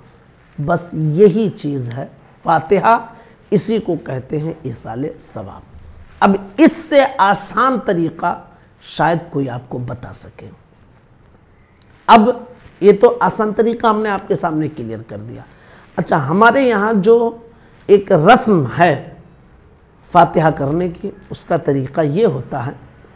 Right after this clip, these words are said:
कि एक मरतबा कुल या अय्युहल काफिरून पढ़ते हैं, तीन मरतबा कुल हुवल्लाहु अहद पढ़ते हैं, एक मरतबा कुल अऊज़ु बिरब्बिल फलक,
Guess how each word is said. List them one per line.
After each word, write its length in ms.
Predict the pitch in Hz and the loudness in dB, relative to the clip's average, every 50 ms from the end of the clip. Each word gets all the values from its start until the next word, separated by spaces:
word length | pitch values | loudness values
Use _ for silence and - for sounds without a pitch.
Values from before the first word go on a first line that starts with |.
| - _ _ _ _ - - - - - - - - | -20 _ _ _ _ -20 -20 -20 -20 -20 -20 -10 -4
कि 320 | - 156 160 - - - - | -2 -2 -2 -2 -4 0 2
एक 220 | 190 202 196 - | 2 2 2 0
मरतबा 400 | 175 165 156 - - 160 151 160 | -2 -2 -2 -2 -4 -2 -2 -2
कुल 240 | 156 156 - 160 151 | -2 -2 -2 -2 -2
या 160 | 143 143 147 | 0 0 -2
अय्युहल 420 | 151 - 143 143 139 131 127 139 139 | -2 -4 -6 -6 -4 -4 -4 -4 -6
काफिरून 580 | 135 - 127 120 117 - 131 123 151 175 196 | -4 -6 -8 -8 -8 -8 -6 -4 -2 -2 -2
पढ़ते 320 | 190 196 175 175 175 - 196 | -2 -2 -2 -2 -4 -4 -6
हैं, 280 | 175 170 196 - - - - - - - - - - - - | -6 -6 -6 -10 -12 -18 -20 -20 -20 -20 -20 -20 -20 -6 -2
तीन 200 | 233 247 247 208 | 0 2 2 4
मरतबा 440 | 185 165 151 135 - 147 135 139 151 | 4 2 2 0 -2 -4 -2 -2 -4
कुल 420 | 156 - - - - - 165 147 | -4 -6 -10 -12 -6 -4 -2 -2
हुवल्लाहु 600 | 131 131 135 139 127 127 131 139 139 135 - - - - | 0 -2 -2 -2 -2 -4 -4 -4 -4 -4 -6 -10 -12 -12
अहद 240 | 143 - - 190 175 - - | -12 -6 -6 -6 -6 -4 -4
पढ़ते 300 | 196 170 165 160 - 185 | -4 -4 -4 -4 -6 -4
हैं, 340 | 180 190 196 - - - - - - - - - - - | -4 -4 -6 -10 -14 -20 -20 -20 -20 -20 -20 -20 -2 2
एक 260 | 220 269 294 254 - | 4 4 4 4 2
मरतबा 500 | 240 196 170 147 - - 151 135 147 160 208 - - - - - _ _ _ _ _ | 2 2 2 0 0 -2 -4 -2 -2 -4 -6 -6 -12 -20 -20 -20 _ _ _ _ _
कुल 120 | - 175 160 | -8 -6 -4
अऊज़ु 480 | - - 156 139 147 151 143 131 139 | -2 -2 0 0 0 0 0 -2 -2
बिरब्बिल 440 | 131 131 135 131 131 127 120 139 127 117 | -2 -2 -2 -4 -4 -4 -4 -4 -4 -6
फलक, 460 | - - 147 151 180 214 220 - | -4 -2 0 2 2 2 0 -2